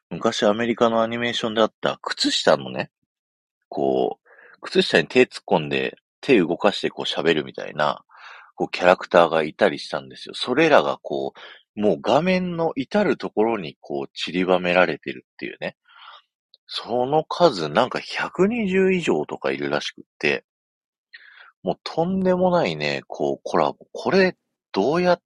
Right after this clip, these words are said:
て挑戦し-、調整したのっていうね、いうぐらい、もうめちゃくちゃはちゃめちゃな、こう、アニメで、もう本当にね、こう、見るたびに新しい発見がありそうなぐらい、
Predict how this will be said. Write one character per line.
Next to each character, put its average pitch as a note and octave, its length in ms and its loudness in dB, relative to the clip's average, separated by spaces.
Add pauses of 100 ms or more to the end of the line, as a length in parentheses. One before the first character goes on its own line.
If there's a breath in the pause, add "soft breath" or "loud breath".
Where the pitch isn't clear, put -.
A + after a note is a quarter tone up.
て D#3+ 160 2
挑 D3 300 0
戦 D3 320 -6
し-、 - 300 -4 (100)
調 D3 300 6
整 C#3 320 2
し - 100 -4
た C#3+ 140 4
の F2+ 140 -2
っ - 40 -20 (140)
て D#2+ 80 -6
い C2+ 120 -4
う C2 60 -10
ね、 D2 160 -12 (540 loud breath)
い A#2 100 4
う D3 140 6
ぐ D#3 120 6
ら E2 140 4
い、 D#2 380 -4 (460 loud breath)
も F2+ 180 -4
う - 20 -8
め F2 200 -4
ち - 160 -4
ゃ C3 40 -6
く - 140 -14
ち - 160 -2
ゃ B2 40 0
は - 180 -6
ち - 140 -6
ゃ A2 40 -6
め A2 140 -8
ち A2+ 120 -2
ゃ G#2+ 60 2
な、 G2+ 240 0 (380 soft breath)
こ F#2 640 0
う、 - 20 0
ア F#2 100 0
ニ E2+ 160 -8
メ C#2 240 -10
で、 C#2 400 -6 (100)
も D2 120 -12
う - 40 -12
本 - 360 -8
当 B2+ 120 -2
に A#2+ 100 -6
ね、 A2 160 -6
こ E2+ 400 0
う、 - 60 -20 (500 loud breath)
見 F#3+ 160 4
る D#3 120 4
た F#2+ 180 -8
び B2 120 2
に F2+ 120 -2
新 F#2 340 2
し F#2 200 -2
い - 20 0
発 - 260 -6
見 D2 180 -8
が C#2 120 -2
あ C#2+ 60 2
り C#2+ 100 -6
そ E2 200 -6
う D2 40 -4
な C2+ 120 -6
ぐ C2+ 100 -6
ら - 120 -6
い、 - 120 -12